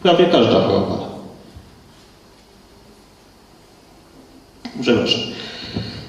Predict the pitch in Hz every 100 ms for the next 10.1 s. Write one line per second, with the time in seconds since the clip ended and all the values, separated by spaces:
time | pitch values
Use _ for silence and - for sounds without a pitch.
0 | - - - - - - - 170 160 -
1 | - - - 208 214 185 147 147 143 113
2 | - - 214 240 240 - 208 - 190 -
3 | - 131 131 127 147 131 113 117 110 123
4 | 127 123 117 - 120 123 117 120 120 -
5 | - - 160 208 - - 220 - 180 -
6 | - 131 117 104 110 147 110 - 113 -
7 | 120 - - 196 - - - - - -
8 | - - - - - - - - - 202
9 | 208 208 214 214 131 110 - 123 120 120
10 | 120